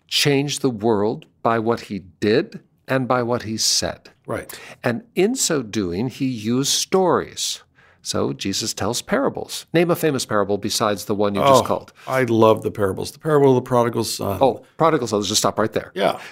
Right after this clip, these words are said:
Speaker 1: When we say the prodigal son, it's a part of our vocabulary. Even people who don't pay attention to Jesus and don't care anything about the Bible,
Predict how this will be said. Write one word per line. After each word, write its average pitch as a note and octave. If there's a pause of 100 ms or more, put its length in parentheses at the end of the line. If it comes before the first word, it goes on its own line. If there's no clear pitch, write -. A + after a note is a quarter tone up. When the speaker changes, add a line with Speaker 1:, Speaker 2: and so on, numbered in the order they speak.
(280)
Speaker 1:
When C3+
we B2+
say B2
the G#2
prodigal D3+
son, G#2+
it's -
a C3
part C#3+
of B2+
our A2+
vocabulary. G#2
Even C3+
people B2
who A#2
don't A2
pay A#2
attention B2+
to G3+
Jesus G#2
and G#2
don't A2
care A#2+
anything D3
about C#3
the C3+
Bible, A2